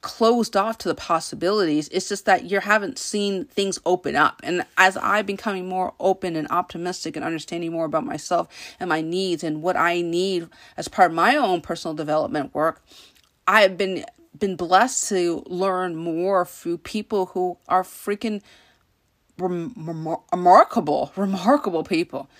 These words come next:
So understand that not feeling it, it's not saying that you're being lazy,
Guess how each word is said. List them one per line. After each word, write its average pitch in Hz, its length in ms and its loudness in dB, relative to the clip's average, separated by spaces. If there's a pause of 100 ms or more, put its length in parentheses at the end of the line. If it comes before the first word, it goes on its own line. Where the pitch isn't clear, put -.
(240)
So 196 400 2 (340)
understand 214 600 0
that - 100 -2
not 185 260 -2
feeling 196 400 0
it, 185 60 -2
it's - 200 -8
not 196 300 -2
saying 180 300 -4
that 160 220 -4
you're 170 100 -4
being 165 260 -6
lazy, 208 580 -4